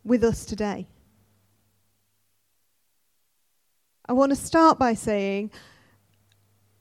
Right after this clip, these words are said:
reminding us about that verse that he is our wonderful counselor who is interceding for us. There is simply no counselor in the world like him. So,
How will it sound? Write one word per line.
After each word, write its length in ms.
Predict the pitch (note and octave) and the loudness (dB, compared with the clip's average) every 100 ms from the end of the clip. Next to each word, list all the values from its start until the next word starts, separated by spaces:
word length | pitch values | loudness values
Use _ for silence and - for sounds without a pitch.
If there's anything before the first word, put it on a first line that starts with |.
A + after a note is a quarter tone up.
| _ _ _ _ _ _ _ - | _ _ _ _ _ _ _ -2
reminding 520 | B3+ C4 C#4+ C#4+ C4+ | 2 4 4 0 -2
us 140 | B3+ | -2
about 260 | B3+ A#3+ G#3+ | -2 -2 -2
that 140 | A#3+ | -4
verse 280 | G#3 A#3+ G#3+ | -2 -2 -2
that 140 | - - | -4 -4
he 200 | C4 C4 | -2 -2
is 120 | B3 | -2
our 120 | B3 | -4
wonderful 420 | A#3 B3 A#3 A#3 | -2 -4 -6 -8
counselor 560 | - B3 A#3+ - G#3 F#3 | -8 -8 -8 -8 -6 -6
who 240 | D#3+ A3+ | -6 -4
is 140 | A3+ - | -4 -6
interceding 640 | A#3 G#3 - B3 A3+ F#3 | -10 -10 -8 -8 -8 -12
for 280 | - - - | -14 -18 -18
us. 240 | - - - _ _ _ _ _ _ _ _ _ _ _ - - _ _ _ | -18 -20 -20 _ _ _ _ _ _ _ _ _ _ _ -20 -20 _ _ _
There 140 | A#3+ B3 | -2 0
is 100 | - | -2
simply 500 | - D4 C4 C#4+ C4 | -2 -2 -2 -2 2
no 320 | B3 B3 A#3 | 4 6 4
counselor 540 | - B3 A#3+ - A#3+ | 2 -6 -6 -6 -6
in 240 | - G#3 G3+ | -4 -6 -4
the 80 | |
world 260 | G3 G#3 G3 | -4 -4 -6
like 320 | F#3+ G3 - | -8 -8 -8
him. 260 | - G3+ D#3+ _ _ _ _ _ _ _ _ _ _ - | -10 -10 -12 _ _ _ _ _ _ _ _ _ _ -16
So, 560 | - - G3 F#3 A#3+ | -10 -4 0 0 -2